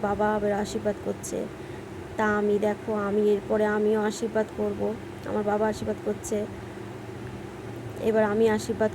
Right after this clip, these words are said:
করে দেবো। আমি বলছি, "না থাক, প্রণাম।" আ-, ও বলছে, "মা দাঁড়া দিদি, প্রণাম করব।" বলছে, আমি বলছি, "ঠিক আছে, তাহলে আমি আবার পা দুটো আগিয়ে দিলাম, নে প্রণাম কর।" তারপরে দেখো, এই যে খাবার দাবার নিয়ে চলে এসেছে। আমার বোন দেখো,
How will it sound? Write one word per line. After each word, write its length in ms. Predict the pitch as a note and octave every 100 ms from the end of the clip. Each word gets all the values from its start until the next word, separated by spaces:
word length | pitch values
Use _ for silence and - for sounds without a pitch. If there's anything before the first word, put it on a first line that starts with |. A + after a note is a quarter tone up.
| -
করে 160 | G#3
দেবো। 180 | G#3 G#3
আমি 260 | G3+ G#3 A3+
বলছি, 320 | G#3+ G#3+ -
"না 220 | A3 G#3 G#3+
থাক, 140 | A3+ A3 A3+
প্রণাম।" 320 | A3 A3 A3 - - - -
আ-, 160 | A4 -
ও 160 | G#3+ A3+
বলছে, 220 | B3+ B3
"মা 180 | A3+ A3 - - G#3
দাঁড়া 220 | G#3+ A3
দিদি, 200 | A3+ G#3+
প্রণাম 260 | - G#3+ G#3 G#3+
করব।" 260 | G3+ G3+ G3+
বলছে, 320 | G#3 G#3 A#3+ A#3 - - -
আমি 180 | A#3
বলছি, 240 | B3 B3+ B3+ -
"ঠিক 160 | A#3
আছে, 220 | A3 G#3+ G#3+
তাহলে 200 | G#3 G#3+
আমি 140 | G#3+
আবার 120 | A3 A3+
পা 160 | G#3 G3+
দুটো 200 | A3+ A#3
আগিয়ে 300 | G#3 A3 A#3+
দিলাম, 300 | A#3 G#3+ G#3+
নে 140 | A3
প্রণাম 260 | G#3+ G#3+ G#3+ -
কর।" 140 | - - - - - - -
তারপরে 400 | G#3 G#3 A3 G#3+
দেখো, 400 | A3 - G#3+ -
এই 140 | - G#3
যে 100 | G#3+ -
খাবার 240 | G3+ G#3
দাবার 200 | G#3 G#3+
নিয়ে 180 | G#3 G#3
চলে 240 | G#3+ G3+
এসেছে। 220 | G#3+ -
আমার 200 | A3 G#3+
বোন 300 | G#3 G#3 A3
দেখো, 320 | A3 G#3 G#3